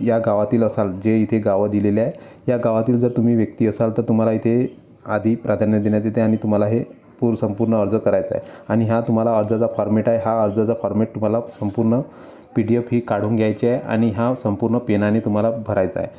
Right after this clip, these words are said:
लक्षात द्या, यामध्ये खोडतोड करायची नाही, यामध्ये तुम्हाला संपूर्ण नाव टाकायचं आहे. त्यानंतर इथे तुम्हाला आपले सरकार सेवा केंद्र मिळवण्याबाबत, तर हा अर्ज तुम्हाला व्यवस्थितरित्या भरायचा आहे. इथे तुम्हाला तुमचा आधार कार्डमध्ये जसं नाव आहे तसं नाव टाकायचं आहे. त्यानंतर तुमच्या आधार कार्डवर जो ॲड्रेस आहे तो ॲड्रेस टाकायचा आहे.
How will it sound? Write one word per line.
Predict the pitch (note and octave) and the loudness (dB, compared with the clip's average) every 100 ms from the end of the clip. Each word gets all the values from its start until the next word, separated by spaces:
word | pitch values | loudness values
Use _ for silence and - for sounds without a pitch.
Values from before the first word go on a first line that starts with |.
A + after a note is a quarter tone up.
| - - | -8 -6
लक्षात | G#2+ B2+ | -2 -2
द्या, | A#2+ B2 | 0 0
यामध्ये | A#2+ A2 A2+ A#2+ B2+ | 2 2 2 0 0
खोडतोड | A2 G2+ A#2 A2 | 0 0 0 0
करायची | G#2+ G#2+ G#2+ | 0 0 0
नाही, | A2 A#2+ | -2 0
यामध्ये | A#2 G#2+ A2+ | 0 0 0
तुम्हाला | A#2 G#2+ A2 | 0 0 0
संपूर्ण | G#2+ G2 G2 G#2+ | -2 -4 -2 0
नाव | G#2 G#2 | 2 0
टाकायचं | G#2 G2+ G#2 A#2 | 0 0 0 0
आहे. | - - - - - | -2 -8 -20 -14 -2
त्यानंतर | A#2 A2+ | 0 2
इथे | A2+ A2+ | 2 0
तुम्हाला | A#2 A2+ | 2 2
आपले | G#2+ G#2+ | 2 0
सरकार | G2+ G2+ G#2+ | -4 -2 -2
सेवा | G#2+ G#2 | 2 0
केंद्र | G#2+ G#2 | 2 0
मिळवण्याबाबत, | G#2 G#2 G#2 G2+ G2+ A#2 C3 - - - | 0 2 2 0 -2 -4 -6 -12 -20 -8
तर | |
हा | - A#2+ | -4 0
अर्ज | A2+ A#2+ | 2 2
तुम्हाला | A2+ A2+ A#2+ | 2 2 2
व्यवस्थितरित्या | A#2+ G2+ - A2 A2 A2+ | 2 0 0 -2 0 0
भरायचा | G#2+ A2 A#2 | 0 0 2
आहे. | A2 | 2
इथे | A2 | 0
तुम्हाला | A2+ G#2+ A2+ | 0 0 2
तुमचा | A2 G2+ | 0 0
आधार | A2+ - F#2+ G#2 | -2 0 0 0
कार्डमध्ये | - A2 A2 A#2 | 0 0 2 2
जसं | G#2+ F#2+ A2 | 2 0 0
नाव | G#2 G#2 | 0 2
आहे | G#2+ A#2 | 0 0
तसं | G2 - | -2 0
नाव | G2+ G2+ | 0 0
टाकायचं | G2 G2+ G2 | 0 0 0
आहे. | A#2 D#3 - - - | 0 -2 -10 -18 -2
त्यानंतर | A#2+ A#2 B2 | 0 2 2
तुमच्या | A#2+ A2+ C3 | 0 0 2
आधार | G#2 G#2 | 2 2
कार्डवर | A2+ A#2+ A#2+ | 0 2 0
जो | A#2 A#2+ | 2 2
ॲड्रेस | A2 G2 A2+ A#2+ | 2 2 0 0
आहे | A#2+ | 0
तो | B2 A2+ | 0 0
ॲड्रेस | F#2 A2 - | 0 -2 -2
टाकायचा | G2+ G#2+ | 0 0
आहे. | A#2 | 0